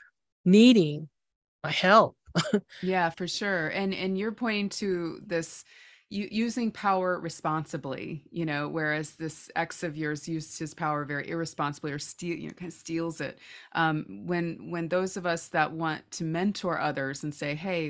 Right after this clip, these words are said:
Speaker 2: it was really tough for me to learn this," or, "I know how hard this is, so let me be there for you, and I find purpose in that, and therefore that's my success. I don't need to be, like, the big, you know, winner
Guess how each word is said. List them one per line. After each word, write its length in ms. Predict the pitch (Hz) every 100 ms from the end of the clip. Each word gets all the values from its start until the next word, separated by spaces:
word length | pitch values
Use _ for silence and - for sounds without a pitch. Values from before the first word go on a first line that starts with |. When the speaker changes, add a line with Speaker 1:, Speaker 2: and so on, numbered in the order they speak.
| -
Speaker 2:
it 60 |
was 180 | 175 175
really 360 | 180 180 170 160
tough 320 | - 165 -
for 100 | 170
me 140 | 160
to 80 | 175
learn 240 | 196 202 214
this," 260 | 226 -
or, 60 | 156
"I 80 | 147
know 200 | 151 160
how 160 | 156 151
hard 320 | 147 151 151
this 180 | 180 190
is, 280 | 190 190 - - - -
so 220 | - 170
let 220 | 160 160
me 540 | 170 165 160 156 - 104 120
be 160 | 156 175
there 200 | 160 156
for 140 | -
you, 240 | 160 175 160
and 160 | 151
I 100 | 147
find 320 | 147 165 151 147
purpose 420 | 202 208 170 -
in 120 | 147
that, 160 | 143 147
and 80 |
therefore 400 | 156 190 - 165
that's 320 | 151 165 - 175
my 100 | 160
success. 640 | - 151 - 269 - -
I 100 | 160
don't 200 | 190 175
need 180 | 170 165
to 120 | 165
be, 260 | 147 165 165
like, 280 | 151 147 -
the 100 | 151
big, 400 | 160 156 147 - - - - _ -
you 140 | 170
know, 180 | 160 151
winner 600 | 147 170 180 151 151 202